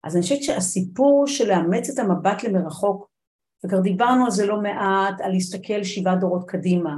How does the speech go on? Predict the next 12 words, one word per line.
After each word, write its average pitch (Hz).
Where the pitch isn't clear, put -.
לשאול 208
מה 202
יהיה 190
טוב, 208
מה 214
שנקרא, 196
<coughs> -
לנכדים 180
של 254
הנכ-, 196
<coughs> -
סליחה, 226